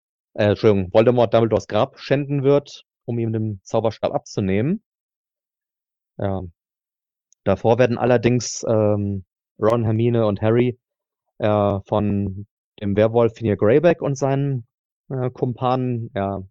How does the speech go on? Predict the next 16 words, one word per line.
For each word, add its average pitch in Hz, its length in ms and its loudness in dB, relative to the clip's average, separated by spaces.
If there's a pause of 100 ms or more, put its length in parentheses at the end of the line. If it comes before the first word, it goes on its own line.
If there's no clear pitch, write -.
au-, - 200 -8
im 107 120 -6
Wald 117 180 2
aufgegriffen 160 800 -2 (680)
und, 117 520 -4 (560)
ähm, 98 440 -2 (960)
dann 107 360 0
zu, 113 540 0 (420)
na, 101 160 -4
zu 107 100 -2
den 95 80 2
Malfoys 113 440 2
gebracht. 104 540 -2 (1800)
Ähm, 95 480 -4
also, 92 480 -4 (1080)
äh, 92 260 0